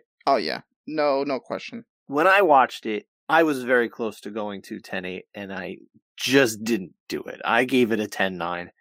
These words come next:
Speaker 2: and kind of very quickly had kind of a buyer's remorse, I guess, and it was one of those, I, I wonder if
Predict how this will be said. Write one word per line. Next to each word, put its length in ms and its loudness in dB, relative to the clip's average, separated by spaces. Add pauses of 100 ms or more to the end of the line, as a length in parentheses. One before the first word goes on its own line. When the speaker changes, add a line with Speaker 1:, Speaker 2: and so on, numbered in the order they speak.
(140)
Speaker 2:
and 200 4
kind 240 8
of 100 4
very 260 4
quickly 440 0
had 200 4
kind 200 2
of 120 0
a 300 2 (260)
buyer's 340 2
remorse, 560 -4 (320)
I 140 2
guess, 340 4
and 80 -4
it 80 -8
was 140 -10
one 120 -2
of 60 0
those, 220 0
I, 100 4
I 140 0
wonder 240 0
if 120 -6